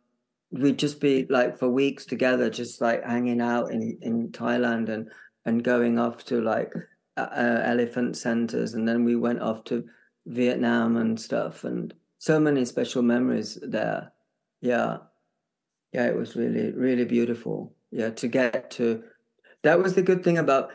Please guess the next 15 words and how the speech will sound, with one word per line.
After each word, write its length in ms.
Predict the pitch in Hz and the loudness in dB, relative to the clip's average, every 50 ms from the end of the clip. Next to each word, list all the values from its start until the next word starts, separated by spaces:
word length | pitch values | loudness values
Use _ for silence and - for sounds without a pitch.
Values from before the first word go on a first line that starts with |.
| - _ | -8 _
being 200 | - 147 143 143 | 0 2 2 2
in 100 | 139 135 | 2 2
Thailand. 300 | 131 151 147 147 143 135 | 2 2 4 4 4 4
Although 240 | 131 139 143 170 180 | 2 2 4 4 4
I 80 | 175 165 | 4 2
missed 280 | 147 160 175 175 - | 2 0 0 -2 -2
a 40 | - | -2
lot 160 | 151 151 147 | 0 0 0
of 100 | 160 156 | -2 -2
friends, 500 | - - 139 147 185 214 285 311 - - - - - - _ - | 0 0 2 2 2 2 0 -2 -6 -10 -14 -20 -20 -8 _ 4
being 240 | 156 160 170 165 | 4 6 6 6
away 640 | 160 156 147 147 147 143 160 175 190 214 226 220 - _ _ _ _ | 4 4 6 6 6 6 6 4 4 2 2 -2 -6 _ _ _ _
from, 360 | - 160 151 147 151 147 147 - _ _ _ | 2 2 4 4 2 0 -4 -10 _ _ _
for, 160 | - 147 147 | 2 4 4
like, 320 | 143 143 139 143 143 - | 6 4 4 2 0 -2